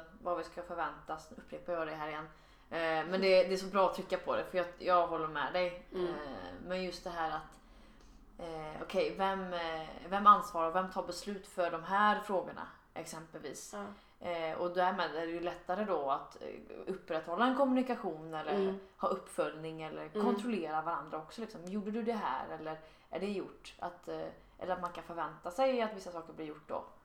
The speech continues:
Speaker 1: för
Speaker 2: Mm.
Speaker 1: att det ligger på, eh, en annans bord.
Speaker 2: Mm, precis.
Speaker 1: Eh, och även det här med kommunikations-, eh, kanaler eller vem pratar med vem i vissa frågor,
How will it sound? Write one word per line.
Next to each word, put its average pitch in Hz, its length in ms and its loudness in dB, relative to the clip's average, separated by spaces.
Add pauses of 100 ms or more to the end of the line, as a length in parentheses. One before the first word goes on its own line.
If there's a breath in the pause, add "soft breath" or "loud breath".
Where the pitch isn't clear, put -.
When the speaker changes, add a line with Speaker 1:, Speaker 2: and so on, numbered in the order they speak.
(160)
Speaker 1:
för 196 60 -4
Speaker 2:
Mm. 196 160 2
Speaker 1:
att 190 60 -2
det - 100 -2
ligger - 220 -8
på, - 240 -6 (560)
eh, 165 320 -8
en 165 80 -6
annans 160 340 -4
bord. - 340 -8 (320)
Speaker 2:
Mm, 202 400 -2
precis. 202 280 -2
Speaker 1:
Eh, 170 380 -2
och 185 280 6
även 165 300 4
det 165 60 -4
här 160 100 0
med 156 200 -6
kommunikations-, 165 1300 -8
eh, - 480 -10 (240)
kanaler 151 580 -4
eller 147 300 -4 (400 loud breath)
vem 180 340 2
pratar 170 280 2
med 160 140 -6
vem 165 280 -2
i 160 40 -10
vissa 151 260 -12
frågor, 156 420 -6